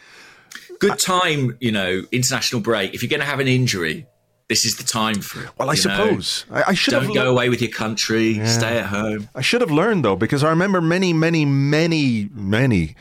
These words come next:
Speaker 2: many years ago, feeling like I didn't wanna go to school one day. You know, you have one of those days. You're like,
Speaker 1: Oh, most days for
Speaker 2: "I
Speaker 1: me,
Speaker 2: don't want,
Speaker 1: yeah.
Speaker 2: I don't wanna go to school." So I told my mother I've, I had a terrible earache,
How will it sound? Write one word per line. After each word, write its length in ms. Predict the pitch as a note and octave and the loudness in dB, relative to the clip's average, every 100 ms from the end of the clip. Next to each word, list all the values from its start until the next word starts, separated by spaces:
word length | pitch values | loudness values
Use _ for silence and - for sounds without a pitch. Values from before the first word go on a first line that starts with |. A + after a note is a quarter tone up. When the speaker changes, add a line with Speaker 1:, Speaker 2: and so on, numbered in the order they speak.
| - - - - _ | -20 -20 -20 -20 _
Speaker 2:
many 260 | G2 B2 D3 | -2 0 2
years 440 | G#2 F#2 F#2+ F#2 | 2 0 0 -2
ago, 460 | G2 F2 F2 E2+ F#2 _ _ _ | -2 -2 -2 -4 -6 _ _ _
feeling 520 | - - D#3 D#3+ C#3 | -10 0 2 2 2
like 580 | B2+ A#2+ A2+ A2 - - _ | 2 2 2 0 -4 -12 _
I 120 | D3 F3+ | 0 2
didn't 200 | F#3+ D#3+ | 2 2
wanna 180 | D3 | 2
go 120 | C#3 C#3 | 2 2
to 80 | |
school 340 | A#2+ - F3+ D3+ | 2 2 4 4
one 180 | A#2 G#2+ | 2 2
day. 300 | G2 F#2 - | 0 -2 0
You 60 | E3+ | 0
know, 120 | F#3 | 2
you 240 | F3+ F3 | 2 2
have 180 | E3 F3 | 2 0
one 140 | F#3+ | 0
of 40 | F3+ | 2
those 200 | F#3 F3+ | 2 2
days. 420 | F#3+ F#3+ F3 - - | 2 2 0 -6 -6
You're 100 | E3 | -2
like, 140 | E3 | 0
Speaker 1:
Oh, 140 | D#3 F2+ | 2 2
most 260 | B2 - | 0 0
days 200 | - - - | -2 -4 -2
for 80 | |
Speaker 2:
"I 60 | D#3 | 0
Speaker 1:
me, 40 | F#3 | 2
Speaker 2:
don't 120 | E3 | 2
want, 120 | D3+ | 0
Speaker 1:
yeah. 100 | A2+ - - | -2 -8 -6
Speaker 2:
I 60 | - | 0
don't 100 | D#3+ | 2
wanna 160 | D3+ D3 | 2 2
go 120 | D3 | 2
to 60 | |
school." 440 | C3+ - D#3+ E3 D#3+ - - - - | 0 2 2 2 -4 -18 -20 -20 -6
So 180 | - F3+ | 0 2
I 40 | |
told 240 | D#3+ G3+ G#3 | 4 2 2
my 100 | F3+ | 2
mother 420 | E3+ F#3 E3+ D#3 | 2 2 2 2
I've, 200 | C#3+ D3+ D#3+ | 0 0 0
I 100 | D3 | 0
had 80 | D3 | 0
a 40 | |
terrible 420 | C#3 E3 D#3+ D3+ | 2 2 4 4
earache, 640 | D3+ E3 F3 A#2+ G#2+ - | 2 4 4 2 0 -8